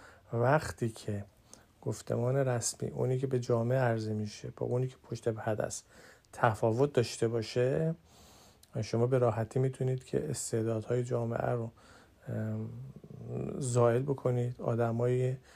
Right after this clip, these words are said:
که مثلاً استعداد زیادی دارن توی تصمیم گیری، آدمایی باشن که خیلی فرز باشن، آدمایی باشن که خیلی سرعت عمل بالایی داشته باشن، اینا بیان بر اساس چیزایی که می‌بینن یه تصمیم اقتصادی بگیرن،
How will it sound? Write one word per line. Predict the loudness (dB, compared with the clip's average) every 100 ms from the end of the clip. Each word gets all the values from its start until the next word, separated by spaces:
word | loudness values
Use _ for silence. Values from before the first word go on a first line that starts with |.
| -20 -10
که | -4
مثلاً | -4 -2
استعداد | -2 -2 -2 0 2 0
زیادی | -2 -2 2 2 2
دارن | 2 2 2 -2
توی | -4 -6
تصمیم | -2 -4 -4 -4 -4
گیری، | -4 -6 -4 -2 -4 -6 -14 -20 -10 0
آدمایی | 2 2 0 0 -2
باشن | -4 -4 -4 -4
که | -8
خیلی | -6 -6 -4
فرز | -6 0 0 0 0
باشن، | -2 -2
آدمایی | -2 -2 -4 -2 -2
باشن | -2 -4 -6
که | -6 -6
خیلی | -4 -4
سرعت | -4 -2 -2 -2
عمل | -2 -2 -2 -2
بالایی | -2 -4
داشته | -6 -8 -10
باشن، | -10 -12 -18 -20 -20 -20 -12 -2
اینا | 2 4
بیان | 4 6 6 6
بر | 4
اساس | 4 0 -2 -2 -2
چیزایی | -4 -4 -4 2 2 4
که | 2
می‌بینن | 2 0 0 -2 -4 -18 -12 -4
یه | 2
تصمیم | 4 4 2 2
اقتصادی | 0 0 -2 0 0 0
بگیرن، | 0 2 2 2 0 -2 -6